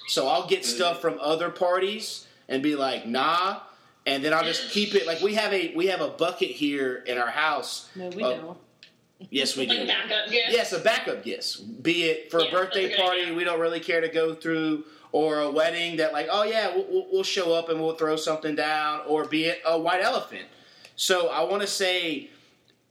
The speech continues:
Speaker 1: uh, I got one of those things at one white elephant, like those random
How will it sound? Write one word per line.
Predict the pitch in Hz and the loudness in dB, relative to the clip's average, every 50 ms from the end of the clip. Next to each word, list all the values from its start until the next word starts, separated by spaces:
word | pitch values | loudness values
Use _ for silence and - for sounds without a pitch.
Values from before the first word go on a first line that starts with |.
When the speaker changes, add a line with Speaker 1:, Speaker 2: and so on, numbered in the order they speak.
| _ _ _ - | _ _ _ -2
Speaker 1:
uh, | 151 143 135 131 131 135 | 0 2 2 2 2 2
I | 147 147 | 0 0
got | 147 147 165 165 165 165 156 147 - - - - - - - - _ _ | 0 2 2 2 2 2 0 -2 -4 -6 -6 -8 -8 -8 -12 -18 _ _
one | - 131 143 170 175 | -4 -2 0 2 2
of | 180 156 151 | 0 0 0
those | 175 175 170 165 160 151 139 135 - - - - - - - - | 0 0 0 0 0 -2 -2 -4 -4 -6 -8 -8 -14 -20 -8 -2
things | 175 170 170 170 151 151 | 0 0 0 0 -2 -2
at | 131 127 | -2 -2
one | 131 147 160 160 156 143 | -2 -2 -2 0 0 0
white | 143 139 139 | 0 0 0
elephant, | 135 139 135 135 - 143 131 | 0 -2 -2 -2 -4 -4 -4
like | 120 120 117 120 - | -2 -4 -4 -4 -4
those | 131 117 113 101 - - - 98 | -4 -4 -2 -4 -8 -10 -8 -6
random | 107 127 143 160 160 151 151 143 131 113 - | -4 -2 -2 -2 -2 -2 -2 -2 -2 -4 -6